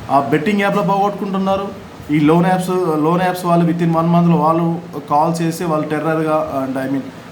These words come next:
ఫ్యామిలీ మెంబర్స్ రూడ్‌గా ప్రవర్తించడం, బ్లాక్‌మెయిల్ చేయడం. So, దీంతోని ఈ యువత కుంగుబ-, ఆ, యువత అప్‌స్కాండ్ అవ్వడం, ఆ, నలుగురిలో కలవకపోవడం,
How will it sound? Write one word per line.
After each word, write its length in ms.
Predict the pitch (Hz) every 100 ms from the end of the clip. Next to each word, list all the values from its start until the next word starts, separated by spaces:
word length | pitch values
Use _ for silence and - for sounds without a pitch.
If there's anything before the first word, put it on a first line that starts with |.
| -
ఫ్యామిలీ 340 | 139 147 170 170
మెంబర్స్ 440 | 160 165 165 156
రూడ్‌గా 580 | 156 151 123 151 160 160
ప్రవర్తించడం, 720 | 160 151 147 156 165 151 151 - - - - - 110
బ్లాక్‌మెయిల్ 520 | 135 151 170 165 151
చేయడం. 320 | 151 151 156 - - - - - - - - - -
So, 80 | 196
దీంతోని 540 | 175 202 208 214 226
ఈ 220 | 175 175
యువత 260 | 165 180 -
కుంగుబ-, 600 | - 175 180 185 170 156 - -
ఆ, 420 | 139 135 131 117 - 143
యువత 280 | 156 180 185
అప్‌స్కాండ్ 520 | 165 135 - 170 165
అవ్వడం, 340 | 156 151 151 - - - - - - 127
ఆ, 140 | 127
నలుగురిలో 420 | 143 156 160 165
కలవకపోవడం, 800 | 170 151 170 170 170 156 156